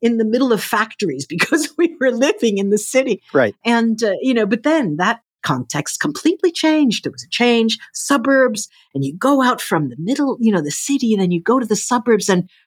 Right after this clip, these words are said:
Speaker 1: for me, I thought, "Oh my God, what is this suburbs business?"
Speaker 2: Yeah.
Speaker 1: I mean, where do you go?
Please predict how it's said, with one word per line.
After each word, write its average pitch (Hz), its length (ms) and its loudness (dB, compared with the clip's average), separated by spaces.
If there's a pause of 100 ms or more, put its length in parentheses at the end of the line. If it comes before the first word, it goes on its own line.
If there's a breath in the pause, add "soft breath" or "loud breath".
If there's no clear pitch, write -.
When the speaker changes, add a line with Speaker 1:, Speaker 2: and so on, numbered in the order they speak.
Speaker 1:
for 202 160 -2
me, 233 160 4
I 180 100 2
thought, 190 160 -2
"Oh 208 60 2
my 160 160 0
God, 196 280 -4 (120)
what 269 120 -2
is 185 140 0
this 123 160 -4
suburbs 233 640 -2
business?" 120 460 -4 (340 loud breath)
Speaker 2:
Yeah. 214 120 0
Speaker 1:
I - 20 2
mean, 220 220 0 (340)
where 277 220 2
do 294 80 4
you 254 140 2
go? 277 420 0